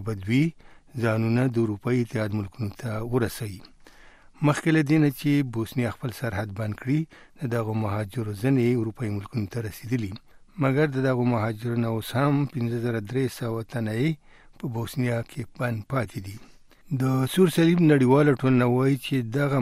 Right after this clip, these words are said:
مهاجر په ډېرو خرابو ودانیو، په خیمو او په هغو کمپونو کې چې په ځنګلي سیمو کې ورته جوړ شوي، په ډېرو خرابو شرایطو کې ژوند کوي. د دغې نړیوالې ټولنې یو ناطق میتیو کوچران امریکا غږ ته ویلي چې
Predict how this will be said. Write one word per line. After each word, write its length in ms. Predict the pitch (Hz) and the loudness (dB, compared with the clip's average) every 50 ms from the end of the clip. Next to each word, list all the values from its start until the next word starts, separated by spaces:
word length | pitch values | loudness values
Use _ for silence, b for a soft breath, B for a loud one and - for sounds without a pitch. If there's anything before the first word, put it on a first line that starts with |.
| 117 | 2
مهاجر 440 | 120 113 117 127 127 117 113 123 139 156 156 B B B B - - | 2 2 0 0 -2 0 0 2 2 2 0 B B B B -10 -6
په 60 | - 127 113 | -4 -2 0
ډېرو 280 | 131 135 131 123 127 127 127 - | 0 0 0 0 -2 -2 -4 -4
خرابو 540 | - 143 139 139 151 156 143 127 131 131 127 | -4 -4 -2 0 0 0 -2 -2 -2 -2 -2
ودانیو، 600 | 127 123 110 120 117 120 123 123 123 123 135 156 165 160 B B B B B - | -2 -2 -2 -2 -2 -2 -2 -2 -2 0 0 0 -2 -2 B B B B B -8
په 80 | - 127 - | -8 -6 -4
خیمو 380 | - 120 117 113 113 117 123 131 139 151 - 127 | -4 -2 -2 0 2 2 2 2 2 2 0 -2
او 60 | 135 131 120 - | -2 -4 -4 -2
په 120 | - 120 | -2 0
هغو 120 | 147 180 165 - | 2 2 2 0
کمپونو 340 | - 123 110 - 139 127 120 107 - | -2 -4 -2 -2 0 0 0 0 2
کې 140 | - 151 170 175 - B B B B B B B - | 2 2 2 2 0 B B B B B B B -14
چې 100 | - - 143 - | -10 -10 -8 -6
په 60 | - 127 | -4 -2
ځنګلي 360 | 120 127 120 120 123 131 165 151 - | 0 0 0 0 0 0 0 0 0
سیمو 180 | 156 143 127 120 | 2 2 2 2
کې 80 | 110 123 | 0 -2
ورته 200 | 123 120 110 123 117 107 | -4 -4 -4 -4 -6 -4
جوړ 140 | 107 107 104 - | -6 -6 -6 -6
شوي، 240 | - 147 147 156 165 b b b b b - | -6 -4 -2 -2 -4 b b b b b -8
په 40 | - 135 123 | -4 2 4
ډېرو 240 | 180 185 156 113 - | 6 6 6 4 2
خرابو 380 | - 123 117 117 117 110 107 - | -2 -2 -2 -2 -2 -4 -6 -8
شرایطو 340 | - 123 117 113 107 - - - | -6 -6 -6 -6 -8 -10 -14 -12
کې 100 | - 135 123 110 | -10 -8 -8 -4
ژوند 240 | 110 120 143 143 117 101 - | 0 2 2 2 2 0 -4
کوي. 160 | 107 104 101 - - - - - b b b b b b b - - - 113 | -6 -8 -8 -10 -14 -20 -20 -20 b b b b b b b -6 -4 0 4
د 20 | 117 117 120 123 123 120 117 | 4 6 6 6 6 4 4
دغې 240 | 147 170 170 165 165 156 151 | 4 4 6 6 6 6 6
نړیوالې 400 | 143 139 131 135 139 139 139 135 123 | 6 6 6 6 6 4 4 2 0
ټولنې 320 | - 131 127 143 147 143 135 135 | 0 -2 0 0 0 2 2 4
یو 100 | 120 117 120 113 | 4 4 4 4
ناطق 300 | 113 - - 143 143 131 127 123 | 2 2 0 0 0 2 2 2
میتیو 340 | 120 117 110 - - 113 - - | 2 2 0 -2 -4 -4 -2 0
کوچران 460 | 147 139 - - 127 127 123 139 156 139 120 | -2 -2 0 -2 0 0 2 2 2 2 2
امریکا 260 | 110 117 104 - 117 110 | 0 -2 -2 -2 -2 -2
غږ 120 | 113 110 101 - | -2 -4 -4 -4
ته 60 | 123 113 | -6 -4
ویلي 280 | 110 107 107 104 127 151 160 - B B B B B B B - | -2 -2 0 0 2 0 0 -2 B B B B B B B -10
چې 80 | - | -6